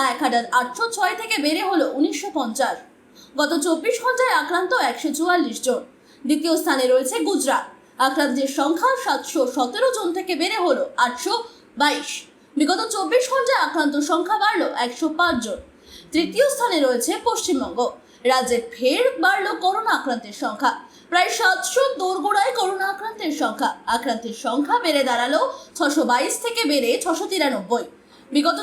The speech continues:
চব্বিশ ঘন্টায় আক্রান্তের সংখ্যা বাড়লো একাত্তর জন। চতুর্থ স্থানে রয়েছে দিল্লি। ছশো পঁয়ষট্টি থেকে আক্রান্তের সংখ্যা বেড়ে দাঁড়ালো ছশো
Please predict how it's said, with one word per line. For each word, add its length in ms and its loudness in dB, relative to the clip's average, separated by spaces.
চব্বিশ 360 2
ঘন্টায় 340 2
আক্রান্তের 460 -2
সংখ্যা 340 2
বাড়লো 340 2
একাত্তর 440 0
জন। 140 2
চতুর্থ 340 2
স্থানে 260 0
রয়েছে 360 0
দিল্লি। 240 2
ছশো 340 2
পঁয়ষট্টি 440 2
থেকে 180 -4
আক্রান্তের 480 -2
সংখ্যা 300 0
বেড়ে 240 0
দাঁড়ালো 280 0
ছশো 300 -6